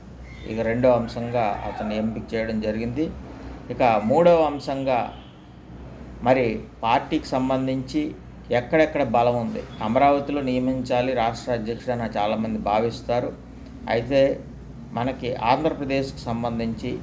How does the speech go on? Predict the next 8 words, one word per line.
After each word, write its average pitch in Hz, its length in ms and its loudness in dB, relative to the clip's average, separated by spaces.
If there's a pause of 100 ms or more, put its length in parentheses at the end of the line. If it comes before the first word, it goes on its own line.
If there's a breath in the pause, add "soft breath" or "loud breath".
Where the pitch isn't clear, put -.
అంటే 113 300 4
ఇదివరకు 123 560 0
ఉమ్మడి 135 380 2
ఆంధ్రప్రదేశ్లో 123 640 0
ఉన్నప్పుడు 117 360 -2
కూడా 123 360 0 (480)
విశాఖపట్నం, 151 760 2
తెలంగాణలో 123 920 0